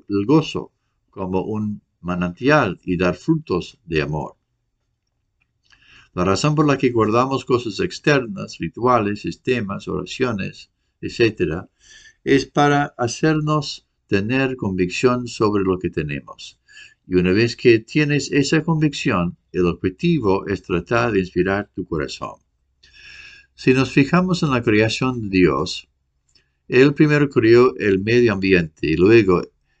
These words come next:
el cuerpo físico de los seres humanos y finalmente el alma de los seres humanos. Así como la creación de Dios estaba en el orden de ir de lo externo a lo interno, la restauración de los seres humanos también debería pasar exactamente por el mismo camino.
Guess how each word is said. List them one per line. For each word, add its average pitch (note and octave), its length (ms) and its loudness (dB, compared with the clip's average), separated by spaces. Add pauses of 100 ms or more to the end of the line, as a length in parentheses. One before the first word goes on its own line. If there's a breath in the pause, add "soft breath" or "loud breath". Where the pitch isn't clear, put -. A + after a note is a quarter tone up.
el G2 200 0
cuerpo D#3 400 2
físico A#2 560 0
de E2 140 0
los E2 160 -4
seres D#2+ 320 -2
humanos F2 520 -2
y G2+ 80 -4
finalmente C3 580 -4
el B2+ 120 -4
alma D3+ 340 -2
de F#2 120 -2
los D#2+ 160 -4
seres C#2 300 -8
humanos. - 560 -18 (640 soft breath)
Así B2 340 2
como E3+ 220 0
la B2+ 140 2
creación G#2 500 0
de A#2 100 0
Dios A2 280 2
estaba A2 460 -2
en F#2+ 200 -8
el F2+ 100 -2
orden G#2 380 0
de F#2 100 2
ir G2+ 360 0
de F#2 120 2
lo F2 380 -2
externo B2+ 880 -2 (360 soft breath)
a F#2 120 -2
lo F#2 180 2
interno, A2+ 800 -4 (600 soft breath)
la F#2 160 -2
restauración F#2+ 760 0
de C#3 100 0
los A#2 120 2
seres A2 320 0
humanos A#2 380 -2
también A2+ 420 -2
debería A#2 420 2
pasar G#2+ 380 -10
exactamente A2+ 640 -16
por A2 220 -2
el G2 80 0
mismo C#3+ 360 -6
camino. G#2 680 -8